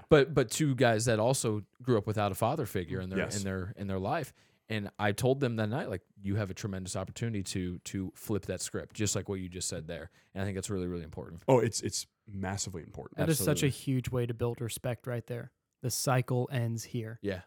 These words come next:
Speaker 3: And once you end that, I mean, that is such a massive thing to respect and,
Speaker 1: Right.
Speaker 3: and give respect to that man.
Speaker 1: Right. Yeah. No, one hundred percent, guys. This was, uh, an action-packed episode.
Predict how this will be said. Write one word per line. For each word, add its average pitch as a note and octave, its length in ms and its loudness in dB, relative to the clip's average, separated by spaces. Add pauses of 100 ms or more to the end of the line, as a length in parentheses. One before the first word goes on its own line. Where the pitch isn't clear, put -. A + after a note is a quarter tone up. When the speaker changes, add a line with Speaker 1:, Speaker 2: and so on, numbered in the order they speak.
Speaker 3:
And B2 160 0
once B2+ 240 2
you B2+ 120 4
end A#2+ 180 2
that, A2+ 160 -2
I A#2+ 80 -4
mean, A#2+ 160 0
that A#2 120 2
is A2+ 140 0
such A#2+ 300 -2
a A#2 200 -2 (240)
massive A2+ 540 -2
thing A2+ 220 -6
to A2 80 -8
respect A2 480 -8
and, A2+ 120 -6
Speaker 1:
Right. A#2+ 300 0
Speaker 3:
and A2+ 80 -4
give A2 220 -6
respect A#2 320 -8
to C3+ 60 -8
that B2+ 120 -6
man. B2+ 260 -8 (280)
Speaker 1:
Right. B2+ 240 0 (840)
Yeah. B2+ 200 6 (440)
No, A#2 80 4
one A#2 140 4
hundred C#3 180 4
percent, B2 300 2
guys. A#2 260 6
This A#2+ 180 0
was, A#2+ 200 2
uh, A2 400 4
an A2 100 0
action-packed A#2 600 -2
episode. A2 520 0